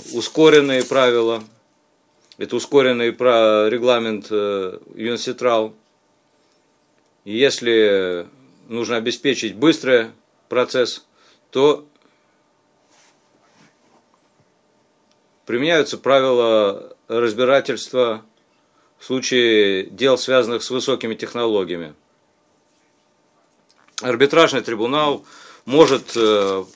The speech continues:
по консультации со сторонами во время процедуры менять сроки. Вот таковы мои мысли и мнения по этим предложениям, этим вопросам.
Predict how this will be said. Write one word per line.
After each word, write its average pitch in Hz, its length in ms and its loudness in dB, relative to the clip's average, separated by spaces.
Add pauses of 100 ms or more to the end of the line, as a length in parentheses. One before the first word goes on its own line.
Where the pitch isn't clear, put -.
(680)
по 131 120 -2
консультации 123 760 -4
со 104 220 -8
сторонами 139 720 -4
во 120 160 -2
время 131 220 -2
процедуры 123 500 -6
менять 135 360 -2
сроки. 85 460 -10 (1400)
Вот 165 260 -4
таковы 143 440 2
мои 127 440 2
мысли 131 400 0
и 104 60 0
мнения 110 440 -4
по 110 260 0
этим 107 220 -4
предложениям, 123 800 -4 (440)
этим 101 260 -8
вопросам. 120 640 -4